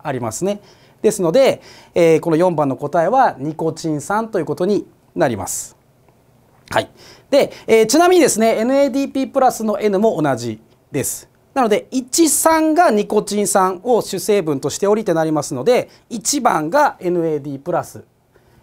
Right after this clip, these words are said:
えー、三番がエヌエーディーピープラスと、えー、おのずと二番がエフエーディーというふうに決まっていきます。はい。そして、エフエーディーのこの成分なんですが、この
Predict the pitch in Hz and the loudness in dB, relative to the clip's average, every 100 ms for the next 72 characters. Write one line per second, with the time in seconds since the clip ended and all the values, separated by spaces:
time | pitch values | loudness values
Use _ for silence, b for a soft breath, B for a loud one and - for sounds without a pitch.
0 | - 160 135 - 185 180 160 165 160 208 | -4 -4 -4 -4 -2 -2 0 0 0 0
1 | 220 165 151 143 135 131 123 120 117 262 | 0 0 -2 0 -2 -4 -6 -8 0 2
2 | 139 - - _ b b b b b - | 2 -2 -16 _ b b b b b 0
3 | 247 214 190 180 311 220 185 185 247 220 | 2 4 0 0 0 2 2 2 2 2
4 | 170 165 147 269 254 214 247 202 - 131 | 0 0 -2 -4 -2 -4 -4 -4 -2 -2
5 | 113 - 233 139 98 95 - - - _ | 0 0 0 -2 -8 -10 -10 -10 -12 _
6 | b b b - - 240 - 233 233 359 | b b b -4 -2 -2 2 2 4 2
7 | 370 381 339 185 185 175 220 175 151 135 | 4 4 4 2 -2 2 2 2 -4 -8
8 | 117 123 123 | -10 -12 -12